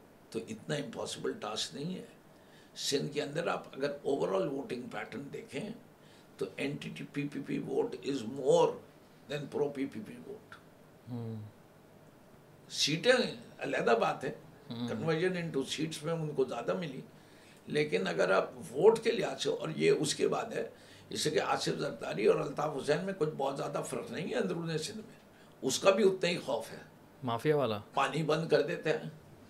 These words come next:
Speaker 2: او۔
Speaker 1: بھینس کی چوری کے الزام لگا دیں گے، آپ کا جینا تو بھر کر دیں گے، اور خوف کے ذریعے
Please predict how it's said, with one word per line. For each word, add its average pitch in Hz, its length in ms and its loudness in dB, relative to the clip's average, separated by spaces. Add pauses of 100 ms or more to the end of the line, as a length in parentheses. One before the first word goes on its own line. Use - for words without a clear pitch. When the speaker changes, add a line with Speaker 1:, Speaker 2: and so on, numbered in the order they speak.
(300)
Speaker 2:
او۔ 92 480 -12 (340)
Speaker 1:
بھینس - 280 2
کی 151 100 2
چوری 139 300 2
کے 156 140 6
الزام 156 320 4
لگا 160 260 -2
دیں 175 140 -2
گے، - 160 -8 (560)
آپ 120 240 -2
کا 160 100 4
جینا 156 300 -2
تو 165 160 -4
بھر 160 160 2
کر 151 220 -2
دیں 185 260 -4
گے، 233 80 -8 (340)
اور 110 100 -10
خوف - 400 -2
کے 151 60 4
ذریعے 131 480 2